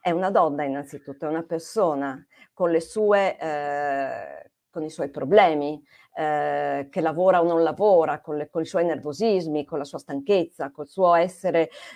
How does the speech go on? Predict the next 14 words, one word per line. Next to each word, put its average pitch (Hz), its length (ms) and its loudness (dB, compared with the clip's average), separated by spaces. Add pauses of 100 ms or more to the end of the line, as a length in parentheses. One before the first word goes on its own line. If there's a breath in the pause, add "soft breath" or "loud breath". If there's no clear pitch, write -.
(100)
eh, 165 440 4
talvolta 185 560 4
anche, 180 640 4 (380)
mm, 175 320 0
con 247 120 4
la 226 80 0
sua 226 200 0
anche 285 200 2
non 269 200 6
volontà 196 520 8
di 160 100 4
essere 156 400 6
mamma, 170 480 4
diciamo. 143 640 -6